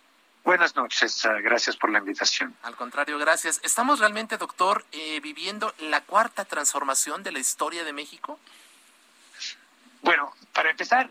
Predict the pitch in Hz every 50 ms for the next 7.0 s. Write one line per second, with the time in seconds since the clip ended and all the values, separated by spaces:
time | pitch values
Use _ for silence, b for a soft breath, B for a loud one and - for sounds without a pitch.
0 | - - 165 165 165 - - - 180 165 156 151 156 - - 123 117 113 113 110
1 | 107 107 107 110 110 107 - - 117 - - 139 135 135 123 - - 127 127 120
2 | 117 - 135 123 120 117 113 113 110 110 107 107 113 113 120 - - - - -
3 | 147 131 120 117 - 113 - - 113 107 - - 127 117 131 127 123 117 107 -
4 | 135 123 113 - 135 135 139 - _ - - 165 156 151 147 135 123 127 139 139
5 | 135 - - - 131 127 127 131 - - _ B B B B B - 120 117 117
6 | 107 - 123 117 120 120 120 139 117 113 113 - - 143 135 139 139 139 139 139